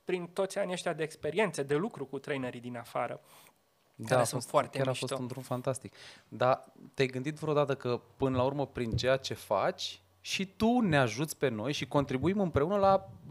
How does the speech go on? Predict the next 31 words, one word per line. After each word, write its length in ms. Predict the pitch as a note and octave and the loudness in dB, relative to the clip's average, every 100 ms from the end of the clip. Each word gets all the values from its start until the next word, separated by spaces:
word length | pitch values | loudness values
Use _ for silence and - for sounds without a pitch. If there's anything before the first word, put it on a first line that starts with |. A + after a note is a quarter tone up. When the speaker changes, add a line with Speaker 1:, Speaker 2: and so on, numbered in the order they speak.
| D#3 | 2
Speaker 2:
reducerea 680 | D#3+ F#3+ G3 G3 G3 F#3+ - | 2 0 2 6 6 4 0
morților 720 | D3+ C#3+ D#3+ G#3 A3 F#3 F#3+ | -8 -2 6 6 6 4 4
care 240 | F#3 F#3 F3+ | 6 4 4
survin 320 | - F3 F#3+ | -2 -4 -2
în 80 | F#3+ | 0
accidentele 480 | F#3 F#3 F3+ F#3 F#3 | 0 0 -2 2 4
rutiere? 480 | F#3 F3+ F3+ B2 - - - - - - | 4 2 2 2 -2 -14 -20 -20 -20 -2
Pentru 220 | E3 E3+ | 0 2
că, 60 | F3 | 2
în 60 | |
continuare, 380 | E3+ F3 G3 F#3 | 2 2 6 6
în 60 | D#3 | 6
România, 400 | D3 D3 F3+ F3+ | 2 2 4 4
de 160 | C#3+ | 4
vreo 220 | C3+ C3+ | 4 4
doisprezece 600 | C3 C#3+ D3+ C#3+ C3+ C3+ D3 | 4 2 2 0 0 2 0
ani 120 | C3+ | 0
încoace, 580 | A#2+ D#3+ E3 - E3 D#3 | 0 2 2 2 0 -2
mor 320 | - C#3+ E3+ | -4 2 2
în 80 | E3 | 2
fiecare 360 | D3+ E3 D#3 D3+ | 0 -2 0 -2
zi 140 | D3+ | -4
cinci 280 | D3+ - - | -6 -4 -2
oameni. 320 | C3 G#2+ G#2+ - _ _ _ _ _ - - | -2 -4 -12 -18 _ _ _ _ _ -18 -12
Și 180 | - C3 | -8 -6
consider 360 | - C#3 B2+ | 0 2 2
că 100 | D3 | 0
trebuie 220 | D3 C#3 C#3+ | -4 -4 -4
să 80 | |
facem 300 | C3+ C#3 C3+ | -2 -4 -4
ceva. 380 | C3+ A#2+ B2 E3+ | -6 0 2 2